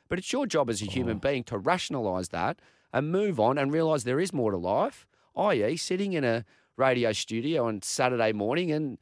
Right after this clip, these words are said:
Speaker 1: waxing lyrical with my mate Adam and Gibbo.
Speaker 2: Uh, I will say that when you mow a lawn and you look back on it
Speaker 1: <laughs>
Speaker 2: and you get everyone,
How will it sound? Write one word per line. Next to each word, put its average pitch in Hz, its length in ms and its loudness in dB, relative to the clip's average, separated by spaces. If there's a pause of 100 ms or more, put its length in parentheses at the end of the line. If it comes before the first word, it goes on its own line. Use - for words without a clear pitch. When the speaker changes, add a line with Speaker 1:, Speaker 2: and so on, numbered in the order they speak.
(360)
Speaker 1:
waxing 156 400 0
lyrical 170 520 2
with 165 160 0
my 170 100 2
mate 175 300 2 (420)
Adam 185 300 4
and 185 120 2
Gibbo. 208 400 0 (240)
Speaker 2:
Uh, 160 300 2 (400)
I 139 60 2
will 180 180 2
say 139 260 2
that 113 160 0
when 117 160 0
you 98 140 0 (180)
mow 104 300 2
a - 20 2
lawn 98 600 0
and 90 100 -6
you 92 60 -2
look 101 180 -6
back 110 220 -2
on 90 100 -2
it - 180 -6 (400)
Speaker 1:
<laughs> - 420 -10
Speaker 2:
and 107 140 0
you 98 100 -4 (400)
get 131 120 2
everyone, 110 280 4